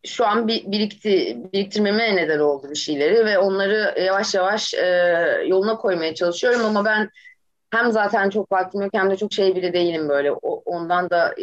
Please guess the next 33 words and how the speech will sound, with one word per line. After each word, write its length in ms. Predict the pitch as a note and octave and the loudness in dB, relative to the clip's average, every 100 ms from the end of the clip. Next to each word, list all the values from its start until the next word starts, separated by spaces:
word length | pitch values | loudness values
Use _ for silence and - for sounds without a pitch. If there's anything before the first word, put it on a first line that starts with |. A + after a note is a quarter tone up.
| - | -4
onu 140 | F#3 | 0
yaparken 580 | F#3 G3 F3+ F#3 F#3 F3 | 0 0 0 0 -2 0
bunu 180 | F#3 F#3 | -2 0
da 80 | |
yapayım 460 | E3+ E3+ - D#3+ D3 _ _ _ | 0 0 -2 -8 -8 _ _ _
falan, 400 | E3+ F3 F3 F3 - | 0 2 0 -2 -6
e, 140 | A2 | -8
gibi 240 | D3+ E3+ F#3 | -8 -6 -2
değilim. 340 | F3+ B2+ D#3+ | -2 -2 -4
Yani 300 | D3+ C#3+ D3 | -2 -2 -2
buna 200 | F3 E3+ | -4 -6
bir 80 | F3 | -6
konsantre 640 | F3 E3+ F3 F3 - F3 | -8 -6 -6 -6 -6 -10
oluyorum, 260 | D3+ F3 F#3 | -6 -4 -4
onu 140 | E3+ | -8
bir 40 | |
temizlemem 640 | F3 E3+ - - E3+ F3 E3+ | -12 -16 -14 -8 -2 -2 0
lazım. 360 | C#3 C#3 G#3 B3+ - - _ _ _ _ | 0 0 -4 -8 -14 -20 _ _ _ _
Ve 40 | F3 | -4
onu 160 | F3+ | -4
temizlemem 1000 | F#3+ G3+ G3 F#3 F#3 F3 F#3+ F#3+ G#3 G#3 G3 | -4 -4 -4 -8 -14 -8 -4 -2 0 0 0
de 60 | |
hani 220 | G#3 F#3+ | 0 0
yani 200 | F#3 F3 | 0 0
olabildiğince 520 | D#3+ F#3+ G3+ G#3 G3+ G3+ | 0 0 0 -2 -6 -8
titizlikle 600 | G3 G3 F3+ G#3+ - F3 | -10 -18 -12 -10 -4 -2
yapmaya 640 | - - C#3+ - C3+ C3+ | 0 0 -2 -4 -8 -8
çalışıyorum. 540 | - - - - F#3 _ _ _ _ _ - | -12 -20 -12 -4 -4 _ _ _ _ _ -8
Şu 100 | A#3+ | -2
anda, 400 | A#3 B3 C4 B3+ G#3 | -2 0 0 0 0
e, 120 | A3 | -2
Kayıp 240 | - B3+ - | -2 -6 -6
Rıhtım, 640 | A#3 A#3 - B3 A#3+ A#3 | -8 -8 -8 -6 -4 -4